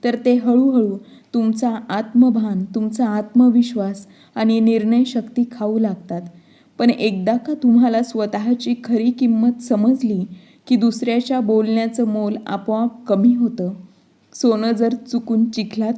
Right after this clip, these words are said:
पडलं, तर त्याची किंमत कमी होते का? नाही ना, कारण त्याचं मूल्य स्थिर असतं.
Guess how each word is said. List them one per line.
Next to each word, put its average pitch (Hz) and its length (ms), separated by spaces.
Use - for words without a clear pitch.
पडलं, 208 360
तर 254 80
त्याची 247 360
किंमत 247 640
कमी 233 260
होते 240 340
का? 170 220
नाही 220 360
ना, 214 200
कारण 233 280
त्याचं 226 380
मूल्य 226 500
स्थिर 247 520
असतं. 185 360